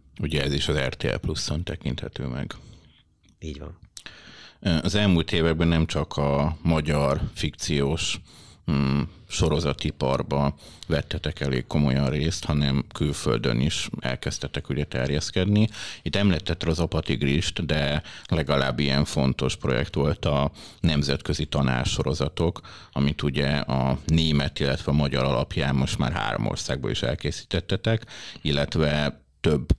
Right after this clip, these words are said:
Speaker 1: egyéb külföldi fikciós sorozatot is gyártottatok, ö, lineáris tévécsatornán a streamingre.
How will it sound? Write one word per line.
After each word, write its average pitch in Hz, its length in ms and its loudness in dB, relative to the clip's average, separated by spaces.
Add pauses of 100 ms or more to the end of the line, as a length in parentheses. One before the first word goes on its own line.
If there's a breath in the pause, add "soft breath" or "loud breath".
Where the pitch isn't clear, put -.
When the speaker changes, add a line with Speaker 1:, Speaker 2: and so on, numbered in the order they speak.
(140)
Speaker 1:
egyéb 71 400 -2
külföldi - 640 0
fikciós - 540 -2
sorozatot 64 520 0
is 73 100 0
gyártottatok, - 840 -2 (340 loud breath)
ö, 57 320 0
lineáris 73 640 2
tévécsatornán 65 680 0
a 60 60 2
streamingre. 101 800 2